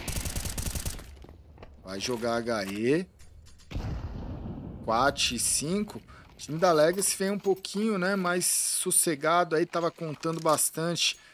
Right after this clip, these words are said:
na jogada aí, né, no desenho da jogada com a kill do Nex ali no terra.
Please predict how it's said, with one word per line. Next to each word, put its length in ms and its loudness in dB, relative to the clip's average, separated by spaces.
na 200 0
jogada 720 4
aí, 140 2
né, 140 -2
no 120 -2
desenho 460 2
da 140 2
jogada 500 0
com 120 0
a 60 0
kill 220 -4
do 140 0
Nex 420 0
ali 180 0
no 120 -4
terra. 520 2